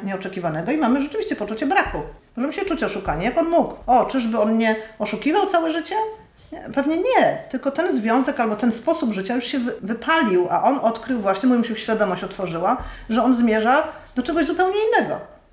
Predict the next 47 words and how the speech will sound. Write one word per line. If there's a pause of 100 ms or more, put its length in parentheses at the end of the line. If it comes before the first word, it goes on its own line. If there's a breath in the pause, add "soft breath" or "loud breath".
(200)
I
nie
warto
myśleć,
że
to
było
na
straty. (500)
Nigdy (320)
to,
co
minęło,
nie
było
na
straty. (120)
To
jest
zawsze
kawałek
życia, (440 loud breath)
który
był
po
coś (100)
innego
niż
to,
co
ma
być
teraz. (220)
Tylko
że
koszty
są
rzeczywiście
takie
dużych
zmian,
y,
ludzi
w
kryzysie
wieku
średniego,